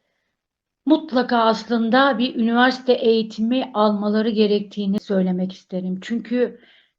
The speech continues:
gerçekten yani çok ayrı bir dünya. Sizin algılarınız değişiyor, dünyaya bakışınız değişiyor, konuşmanız değişiyor,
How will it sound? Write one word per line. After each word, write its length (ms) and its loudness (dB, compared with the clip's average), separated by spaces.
gerçekten 840 0
yani 400 0
çok 300 -6
ayrı 400 4
bir 240 0
dünya. 520 0
Sizin 360 -2
algılarınız 840 4
değişiyor, 680 0
dünyaya 520 0
bakışınız 560 -4
değişiyor, 680 0
konuşmanız 720 2
değişiyor, 680 2